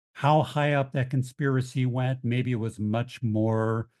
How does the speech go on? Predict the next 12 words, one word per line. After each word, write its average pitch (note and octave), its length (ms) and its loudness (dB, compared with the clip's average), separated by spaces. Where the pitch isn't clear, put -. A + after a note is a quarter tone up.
smaller C3+ 640 4
conspiracy, B2+ 1000 0
not A#2 260 0
as A#2 140 -6
many A2+ 260 -2
people B2 420 -2
were A2 200 0
involved G#2+ 760 0
as G#2+ 420 -2
other B2+ 280 2
people A#2+ 440 -4
say. A2+ 640 2